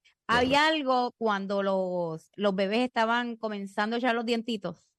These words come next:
Speaker 1: se
Speaker 2: Ujú.
Speaker 1: llamaba los específicos de Humphreys, que eran una, unas pastillitas bien pequeñitas, eso era medicina homeopática. Y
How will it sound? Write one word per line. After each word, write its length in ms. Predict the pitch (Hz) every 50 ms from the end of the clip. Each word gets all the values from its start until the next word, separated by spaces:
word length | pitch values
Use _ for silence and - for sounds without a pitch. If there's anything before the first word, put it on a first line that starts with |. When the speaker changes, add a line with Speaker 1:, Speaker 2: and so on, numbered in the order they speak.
| _ _ _ _ _ _ _ _ -
Speaker 1:
se 80 | 113 123
Speaker 2:
Ujú. 100 | 110 120
Speaker 1:
llamaba 360 | 113 98 - 185 190 214 220
los 160 | 220 220 214 240
específicos 720 | 202 - - 208 196 - 247 208 233 240 233 233 233 220 214
de 120 | 220 214
Humphreys, 540 | 208 214 247 247 240 240 - 202 180 165 -
que 100 | - 190
eran 220 | 185 196 214 233
una, 340 | 233 247 247 247 247 233 240 _ _ _ _ _ -
unas 340 | 247 254 262 285 277 269 269 -
pastillitas 500 | - 285 277 - 277 285 285 311 302 277
bien 280 | 254 320 311 339 381 381
pequeñitas, 880 | - 392 381 370 370 330 330 339 339 320 294 233 - 185 175 180 - _ _
eso 180 | 214 220 - 254
era 140 | 247 254 254
medicina 580 | 254 240 226 214 202 - 226 214 226 233 233 -
homeopática. 920 | 226 226 214 202 190 180 175 165 - 180 175 175 - 180 165 - 160 - - _ _ - - _ -
Y 420 | 269 294 330 330 311 285 269